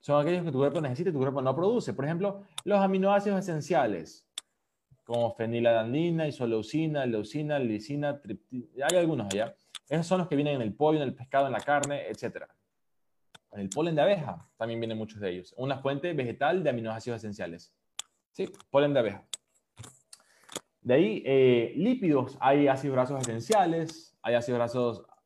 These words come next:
hay, o sea, cosas que no son esenciales, ¿verdad? Pero una dieta saludable es aquella que tiene todos los nutrientes esenciales. ¿Sí? Otra pregunta. ¿Dentro del ayuno se puede beber líquidos o no se debería?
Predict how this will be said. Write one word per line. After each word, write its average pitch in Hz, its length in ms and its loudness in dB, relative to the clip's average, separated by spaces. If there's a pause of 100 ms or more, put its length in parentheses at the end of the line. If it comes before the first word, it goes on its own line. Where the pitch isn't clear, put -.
(120)
hay, 151 300 4
o 123 140 -2
sea, 120 180 -6
cosas 120 320 -6
que 110 80 -6
no 160 140 2
son 160 160 0
esenciales, 127 540 -2
¿verdad? 120 320 2 (240)
Pero 135 200 4
una 175 120 0
dieta 165 180 0
saludable 175 320 2
es 156 60 -2
aquella 147 180 0
que 135 80 -4
tiene 127 200 -2
todos 175 440 2
los 156 340 0
nutrientes 131 420 -2
esenciales. - 680 -8 (1160)
¿Sí? 143 300 -6
Otra 131 220 -6
pregunta. 131 420 -4 (380)
¿Dentro 180 300 2
del 170 80 2
ayuno 190 240 2
se - 160 -6
puede 156 280 4
beber 135 240 4
líquidos 185 540 -2
o 131 80 -4
no 143 100 0
se 151 140 -4
debería? 147 360 0